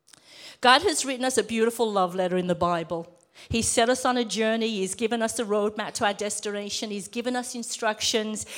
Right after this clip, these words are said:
He's put in a survival guide. He's given us all the tools we need along the way, and he's promised he's coming with us. What more could you want? You know, I'm telling you, God is good. When we're in the battle, just one scripture makes that huge difference.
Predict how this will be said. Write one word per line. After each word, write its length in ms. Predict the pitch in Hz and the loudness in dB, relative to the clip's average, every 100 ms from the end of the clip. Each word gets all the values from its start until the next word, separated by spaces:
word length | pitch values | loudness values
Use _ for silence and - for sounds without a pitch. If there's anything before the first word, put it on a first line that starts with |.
| - | -8
He's 160 | - 226 | -4 -2
put 180 | - 269 | 2 2
in 120 | 277 | 2
a 60 | 262 | -2
survival 600 | - 202 202 208 208 220 | -2 2 6 6 6 2
guide. 540 | 220 202 202 208 208 - - - - | 2 4 4 2 -2 -8 -20 -18 -12
He's 200 | - 240 | -4 -4
given 240 | - 240 226 | -2 -4 -2
us 180 | 202 - - | -4 -6 4
all 480 | 220 254 269 277 269 | 8 10 10 10 8
the 100 | 262 | 4
tools 420 | - 269 247 - | 2 2 2 0
we 80 | 233 | -2
need 220 | 233 226 | 0 0
along 320 | 214 214 220 | 2 2 2
the 80 | 214 | 0
way, 420 | 208 180 180 190 - - - | 0 0 -2 -6 -14 -20 -4
and 140 | 190 202 | 0 0
he's 140 | 196 | -2
promised 480 | - - 214 196 - | -4 -4 -4 -4 -6
he's 100 | 196 | -8
coming 380 | - 190 190 180 | -8 -6 -6 -6
with 120 | 180 | -6
us. 440 | 170 - - - - | -6 -8 -10 -12 -6
What 140 | 214 | -4
more 200 | 202 196 | 0 -2
could 280 | 190 202 185 | 0 -4 -4
you 80 | 202 | -4
want? 480 | 185 160 185 - - - - - - - - | -4 -4 -6 -10 -10 -14 -20 -20 -18 -18 -4
You 120 | 220 | 2
know, 280 | 214 214 233 - | 4 4 6 6
I'm 140 | 233 | 6
telling 360 | - 233 214 196 | 4 0 0 0
you, 160 | 175 175 - 190 | -4 -4 -12 -6
God 220 | 220 240 | -2 2
is 180 | 240 - | 2 0
good. 540 | 214 208 190 175 175 - _ - - - - | 0 0 2 0 -4 -14 _ -18 -12 -6 6
When 160 | 240 | 8
we're 120 | 277 | 10
in 80 | 330 | 8
the 80 | 302 | 6
battle, 340 | 277 254 285 | 4 4 2
just 240 | 247 220 - | -2 -4 -2
one 220 | 226 226 | 0 -2
scripture 420 | 233 - 233 - | -4 -6 -6 -4
makes 240 | 214 185 - | -6 -6 -6
that 140 | 160 | -8
huge 460 | - 226 214 220 - | -8 -8 -6 -4 -4
difference. 720 | 202 196 - 185 170 - - | -4 -6 -6 -6 -6 -6 -8